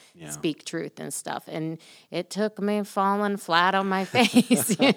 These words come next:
Speaker 1: <laughs>
Speaker 2: know, walling around in
Speaker 1: Sure.
Speaker 2: a pig pen. What am I doing? <laughs>
Speaker 1: Yeah.
Speaker 2: Like, come on,
Speaker 1: <laughs>
Speaker 2: you know? And so, yes,
Speaker 1: Yeah.
Speaker 2: there is power in testimony.
Speaker 1: Mm-hmm.
Speaker 2: And, um, yeah, I'm asking God, you know,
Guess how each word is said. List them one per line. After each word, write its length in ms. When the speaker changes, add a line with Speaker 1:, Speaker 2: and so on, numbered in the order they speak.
Speaker 1:
<laughs> 140
Speaker 2:
know, 280
walling 440
around 520
in 60
Speaker 1:
Sure. 260
Speaker 2:
a 60
pig 360
pen. 240
What 160
am 120
I 160
doing? 680
<laughs> 20
Speaker 1:
Yeah. 260
Speaker 2:
Like, 180
come 220
on, 340
Speaker 1:
<laughs> 180
Speaker 2:
you 160
know? 240
And 220
so, 460
yes, 360
Speaker 1:
Yeah. 60
Speaker 2:
there 180
is 260
power 380
in 100
testimony. 880
Speaker 1:
Mm-hmm. 140
Speaker 2:
And, 580
um, 500
yeah, 280
I'm 160
asking 460
God, 280
you 100
know, 380